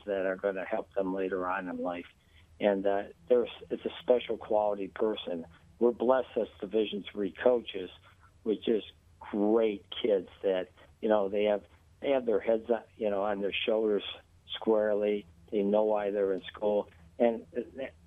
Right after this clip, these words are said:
that's what makes it neat. I mean, that you're, you're working with really and truly student athletes, and, uh, hey, I thank, uh, I thank God and the lucky stars that I, I've been able to, to hang on and at this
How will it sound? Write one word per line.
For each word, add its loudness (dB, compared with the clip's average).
that's 4
what 4
makes 2
it -2
neat. 0
I -4
mean, 2
that -2
you're, 2
you're 2
working 0
with 0
really 4
and -4
truly 2
student 2
athletes, -4
and, -2
uh, -2
hey, 0
I 2
thank, 2
uh, -4
I 0
thank -2
God 0
and -6
the -6
lucky -4
stars 0
that -2
I, -2
I've 0
been 0
able 0
to, -4
to 4
hang 2
on -2
and -4
at 4
this -6